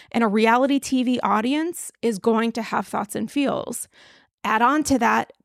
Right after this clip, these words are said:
Bethenny Frankel as the face of this reality T V reckoning, and all those thoughts and feels are going to be heightened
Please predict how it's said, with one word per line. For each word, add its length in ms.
Bethenny 440
Frankel 500
as 220
the 160
face 720
of 160
this 240
reality 400
T 160
V 160
reckoning, 600
and 240
all 240
those 260
thoughts 300
and 160
feels 560
are 140
going 340
to 160
be 160
heightened 580